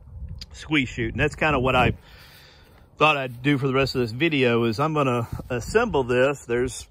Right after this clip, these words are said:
you know, Prefert did a pretty good video on how to do this, but, you know, I've always found that the guys that make it and probably do this a thousand times,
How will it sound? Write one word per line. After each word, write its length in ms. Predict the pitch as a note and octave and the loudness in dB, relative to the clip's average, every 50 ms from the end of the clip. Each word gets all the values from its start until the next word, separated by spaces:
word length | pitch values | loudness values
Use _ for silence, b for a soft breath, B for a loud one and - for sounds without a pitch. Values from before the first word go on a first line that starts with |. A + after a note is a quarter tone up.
| _ | _
you 80 | - D#3+ | -10 -8
know, 120 | C3+ G#2+ | -8 -8
Prefert 400 | F#2 - E3+ F#3 E3+ - A3+ - | -6 -4 -4 -4 0 -2 -2 2
did 120 | - D3+ C#3+ | 2 0 0
a 60 | B2 | 0
pretty 220 | - E3 D#3 D3 | -2 -2 -2 0
good 200 | C3+ C#3+ C#3 B2+ | 0 0 0 0
video 440 | B2 C#3+ C#3+ C#3+ C#3 C3+ C3+ C3 B2+ | 0 -2 0 2 2 2 2 2 2
on 140 | B2+ B2+ B2+ | 0 0 0
how 640 | - D3 C#3+ C#3 C#3 C#3 C3+ C3+ C3 B2+ B2+ A#2 - B B B B B - | 0 2 2 4 4 4 4 2 0 0 -2 -2 -4 B B B B B -8
to 100 | - B2 | -8 -4
do 160 | A#2+ C3+ C#3+ C#3+ | -2 0 0 2
this, 400 | C#3 C#3+ C#3 C#3 C#3+ C#3 - - - A2 | 2 2 2 2 0 -4 -6 -10 -14 -4
but, 300 | G#2 A#2 A2 A2+ A#2 - - - - | -2 0 0 0 -2 -6 -10 -16 -12
you 60 | A#2 | -10
know, 240 | A2+ G#2+ G2+ G2+ - - - | -6 -6 -6 -6 -8 -12 -12
I've 120 | - G#2+ A#2 | -10 -4 -2
always 340 | C3+ C3 B2+ B2 A2+ - | 0 2 2 0 -2 -4
found 380 | - D3+ C3 C3 C3 B2+ A#2+ A2+ | -4 -2 0 2 2 2 0 -2
that 200 | A2+ A2+ A#2 B2 - B B B B B B B B B B B B - | -2 -4 -4 -4 -6 B B B B B B B B B B B B -10
the 80 | - | -4
guys 420 | - C3+ C3+ C3 B2+ B2+ B2 A2+ - | 2 4 4 4 4 2 0 -2 -2
that 320 | A#2 A#2 A#2 A#2 A#2 A#2 - B B B B B B B | 0 0 2 2 0 -2 -4 B B B B B B B
make 320 | - A#2 D3 D3 C3 - | -2 0 0 0 2 2
it 280 | D#3 C#3+ C#3 C#3 C#3 - - | 2 4 4 2 0 -2 -4
and 460 | - A2+ A2+ A2 A2+ A2+ A2+ G#2+ G#2+ | -4 -4 -2 -2 -2 -4 -4 -4 -6
probably 320 | - - C3 B2+ A#2+ A#2+ A2+ | -4 -2 -2 -2 0 -2 -2
do 240 | G#2+ A#2+ B2 B2 A#2 | 0 0 0 2 2
this 300 | A#2+ B2 A#2+ A2+ - A#2+ | 2 0 0 0 -2 -4
a 140 | G#2 G#2 | -4 -4
thousand 520 | G2+ - C3 B2 B2 A#2+ A#2 G#2+ B2 A#2 G#2+ | -4 -2 -2 0 0 0 0 -2 -4 -8 -6
times, 1000 | G#2 - C3+ C3 B2+ B2+ B2 B2 B2 B2 B2 A#2+ A#2+ - - - - - - - | -4 -4 -2 0 2 2 2 2 0 0 -2 -2 -6 -8 -12 -12 -20 -20 -20 -20